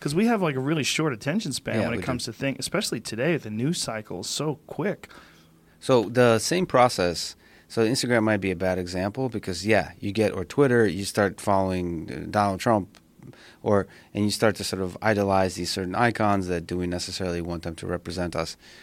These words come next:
Speaker 2: Uh, I was more thinking about the,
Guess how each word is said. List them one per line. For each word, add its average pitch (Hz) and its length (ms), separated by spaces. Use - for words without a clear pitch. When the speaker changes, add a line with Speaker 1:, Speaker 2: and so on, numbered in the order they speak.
Speaker 2:
Uh, - 240
I 113 100
was 139 200
more 117 180
thinking 101 360
about 87 400
the, 87 500